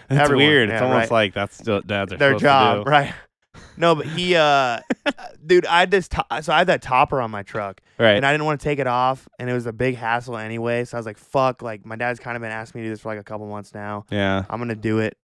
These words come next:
Speaker 1: Oof.
Speaker 2: Finally took it off.
Speaker 1: How was that? That had a s-
Speaker 2: It wasn't that, it wasn't as bad as I thought, but it has these, like, little safety things
Speaker 1: Uh-huh.
Speaker 2: that you have to, like, dig your nails into.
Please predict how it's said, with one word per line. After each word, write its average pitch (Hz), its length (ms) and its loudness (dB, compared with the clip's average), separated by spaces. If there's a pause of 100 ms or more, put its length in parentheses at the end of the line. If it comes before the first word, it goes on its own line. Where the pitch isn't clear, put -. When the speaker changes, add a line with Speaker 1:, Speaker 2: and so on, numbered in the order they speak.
(300)
Speaker 1:
Oof. 101 80 0
Speaker 2:
Finally 123 260 0
took 120 200 -4
it 117 80 -4
off. 110 380 0
Speaker 1:
How 139 200 2
was 110 120 2
that? 98 220 0
That 101 140 -4
had 110 200 -2
a - 40 -8
s- - 100 -16
Speaker 2:
It 151 120 4
wasn't 202 340 6
that, 170 200 0
it 151 80 0
wasn't 170 260 2
as 160 80 -4
bad 147 220 2
as 151 100 -2
I 139 80 -2
thought, 127 460 0 (260)
but 135 260 0 (120)
it - 40 -12
has 147 200 0
these, 147 120 -6
like, 147 160 -4
little 143 200 -2
safety 131 500 -8
things 156 280 -8
Speaker 1:
Uh-huh. 104 380 -2
Speaker 2:
that 127 160 -2
you 131 60 -4
have 135 100 -6
to, - 60 -8
like, 139 160 -4 (260)
dig 147 240 0
your 156 140 -4
nails 131 420 -6
into. 113 560 -6